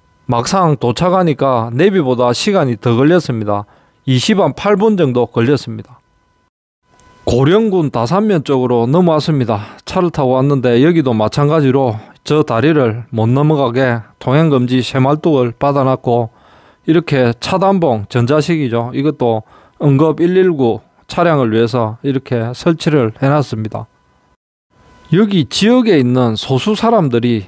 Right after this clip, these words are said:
나라의 세금으로 지은 이 다리를 막아둘 권리가 있을까요? 저는 아니라고 생각이 듭니다.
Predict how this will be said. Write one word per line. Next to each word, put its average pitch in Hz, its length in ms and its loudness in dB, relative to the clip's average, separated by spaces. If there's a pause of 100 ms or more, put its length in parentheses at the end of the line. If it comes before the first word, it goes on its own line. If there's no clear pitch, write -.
(160)
나라의 143 640 2
세금으로 151 640 -2
지은 131 420 -2
이 165 160 0
다리를 117 640 0 (460)
막아둘 147 560 0
권리가 165 440 0
있을까요? 139 640 -2 (640)
저는 165 400 2
아니라고 143 560 0
생각이 147 400 -2
듭니다. 120 500 -2